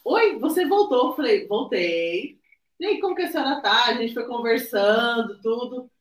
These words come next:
Aí o pastor, de, depois de lá, falou assim, "Ana, aquela mulher não conversa com ninguém." Falei, "Ah, é?" "Ah, tô comigo." <laughs>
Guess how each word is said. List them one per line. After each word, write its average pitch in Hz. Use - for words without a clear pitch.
Aí 381
o -
pastor, 233
de, -
depois 208
de 202
lá, 208
falou 214
assim, 214
"Ana, 233
aquela 208
mulher 214
não -
conversa 226
com 277
ninguém." 240
Falei, 370
"Ah, -
é?" -
"Ah, 494
tô 381
comigo." 381
<laughs> 403